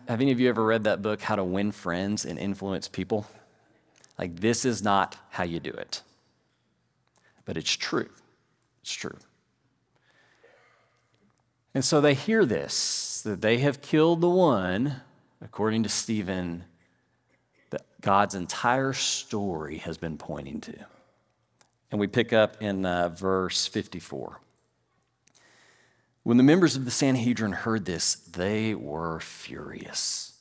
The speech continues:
and they gnashed their teeth at him. They're grinding their teeth. They're so mad.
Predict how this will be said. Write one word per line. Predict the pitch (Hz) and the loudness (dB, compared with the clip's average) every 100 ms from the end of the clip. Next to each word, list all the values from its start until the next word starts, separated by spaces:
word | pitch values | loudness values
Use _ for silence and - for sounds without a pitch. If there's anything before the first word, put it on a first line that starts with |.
| _ _ _ _ - | _ _ _ _ -14
and | 80 | -10
they | 82 | -8
gnashed | 76 82 82 85 80 - - - | -8 -6 -4 -4 -2 -4 -8 -14
their | 87 - - | -16 -14 -8
teeth | - 87 76 - | -6 -6 -12 -14
at | - | -14
him. | - 73 | -14 -12
They're | 76 73 | -12 -14
grinding | 80 90 82 85 85 82 | -10 -6 -4 -2 -4 -6
their | 73 71 | -8 -10
teeth. | - 67 69 | -8 -10 -10
They're | 62 | -8
so | - - 50 | -6 -6 -6
mad. | 50 50 - | -6 -6 -12